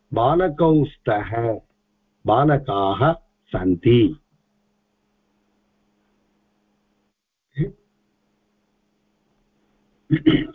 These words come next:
So, अस्ति, स्तः, सन्ति। असि, स्तः, स्त। अस्मि, स्तः, स्वः, स्मः। Which, which part of the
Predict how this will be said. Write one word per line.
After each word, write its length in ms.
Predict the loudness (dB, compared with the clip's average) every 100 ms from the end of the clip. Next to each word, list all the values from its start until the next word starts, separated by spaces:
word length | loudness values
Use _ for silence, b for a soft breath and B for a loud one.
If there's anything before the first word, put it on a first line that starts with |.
| 2
So, 340 | 2 2 -4 _
अस्ति, 640 | -10 -10 _ -2 -2 -2 -12 _ _
स्तः, 500 | _ -4 -2 -2 -4 -8 _
सन्ति। 540 | -14 -8 -8 -8 -10 -10 _ _ _ _ -4
असि, 540 | -4 0 0 0 -10 _ _ _
स्तः, 440 | -8 -6 -4 -4
स्त। 680 | -4 _ _ _ -12 -12 -12 _ _ _ _ _ _
अस्मि, 580 | -14 0 6 6 4 -6 _ _ _ _ _
स्तः, 460 | -10 -8 -8 -14 -14
स्वः, 540 | -16 -2 0 2 -2 -6 _ _ _
स्मः। 560 | -6 -6 -6 -6 -8 -10 _ _ _ _ _ _ _ _ _ _
Which, 220 | 2 2 -2
which 560 | 2 2 0 -6 -4
part 340 | 0 0 0 0
of 240 | 0 0
the 460 | 0 0 2 -2